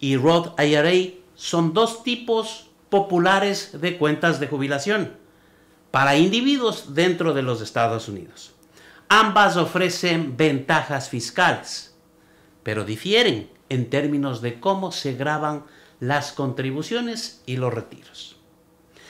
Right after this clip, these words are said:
Las cuentas I R A tradicionales. Estas son contribuciones que usted puede realizar a una cuenta I R A tradicional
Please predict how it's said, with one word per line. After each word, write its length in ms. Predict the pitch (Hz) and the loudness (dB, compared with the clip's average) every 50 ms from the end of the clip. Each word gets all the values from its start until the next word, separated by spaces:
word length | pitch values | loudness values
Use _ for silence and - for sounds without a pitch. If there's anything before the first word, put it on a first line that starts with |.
| - - - - - | -20 -20 -20 -14 -6
Las 280 | 156 165 185 185 185 - | 0 2 2 2 0 0
cuentas 680 | - 240 247 240 240 - 214 208 170 - - - - - | -2 -2 -2 -2 -2 0 -2 0 0 -4 -8 -12 -4 -2
I 220 | - 202 208 208 | 0 2 2 2
R 260 | 190 175 165 180 196 196 | 2 0 0 0 -2 -2
A 80 | - | -4
tradicionales. 1000 | - 180 180 160 139 135 131 - - 127 113 98 87 - - - - - - - _ _ _ _ _ _ _ _ _ _ _ _ - | -2 -2 -2 0 -2 -2 -6 -4 -6 -6 -6 -6 -10 -14 -20 -20 -20 -20 -20 -20 _ _ _ _ _ _ _ _ _ _ _ _ -8
Estas 340 | 143 131 - - 143 135 | -8 -8 -4 -4 -4 -2
son 300 | - 160 151 135 120 110 | -2 -2 -2 -2 -2 -4
contribuciones 1080 | - 170 202 226 226 247 247 247 247 262 - - 202 185 175 185 196 196 - - - _ _ _ _ _ _ | -4 -2 -2 -2 -2 -4 -6 -4 -6 -6 -6 -4 -4 -2 -2 -2 -4 -6 -8 -16 -18 _ _ _ _ _ _
que 100 | - 160 | -4 -4
usted 280 | 160 - - 185 175 - | -4 0 0 -2 -2 0
puede 260 | 202 196 180 185 175 | 0 0 0 0 0
realizar 840 | 151 156 160 147 139 127 127 123 - - 165 175 190 202 - - - _ _ _ _ _ _ _ _ _ _ _ _ _ - | 0 2 2 2 0 -2 -4 -6 -2 0 2 2 0 -2 -4 -14 -20 _ _ _ _ _ _ _ _ _ _ _ _ _ -8
a 140 | - 107 110 | -4 -2 0
una 300 | 131 156 185 196 185 - | 0 2 2 0 0 2
cuenta 340 | 185 185 180 175 185 185 | 0 0 0 2 0 2
I 60 | 180 180 | 2 2
R 140 | 175 180 | 0 0
A 120 | 180 175 175 | -2 -2 -2
tradicional 680 | 185 180 180 175 170 175 196 180 175 180 180 180 - | 0 0 0 -2 -4 -4 -2 0 0 0 -2 -4 -8